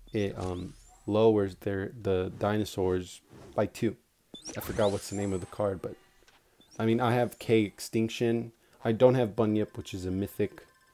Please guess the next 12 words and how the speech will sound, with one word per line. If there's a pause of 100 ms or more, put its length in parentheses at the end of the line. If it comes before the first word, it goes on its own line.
(320)
Um,
Bunyip,
I
think
it (180)
subtracts (380)
two (280)
off
all
your
paleo, (640)
um,